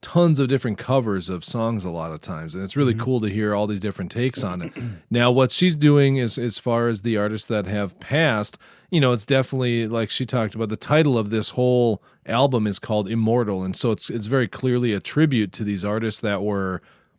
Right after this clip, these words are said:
Speaker 1: you know, in, in her eyes, a-, at least influential and, and titans of, of the industry that she wanted to kinda pay tribute to. And, I mean, a, a lot of these songs,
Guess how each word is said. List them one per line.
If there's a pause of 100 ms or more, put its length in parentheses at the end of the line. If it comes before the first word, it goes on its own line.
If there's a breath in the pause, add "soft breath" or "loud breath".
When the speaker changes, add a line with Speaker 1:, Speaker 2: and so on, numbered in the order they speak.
(320 soft breath)
Speaker 1:
you
know,
in,
in
her
eyes, (340 soft breath)
a-,
at
least
influential
and,
and
titans
of,
of
the
industry
that
she
wanted
to
kinda
pay
tribute
to. (320 soft breath)
And,
I
mean, (420 soft breath)
a,
a
lot
of
these
songs,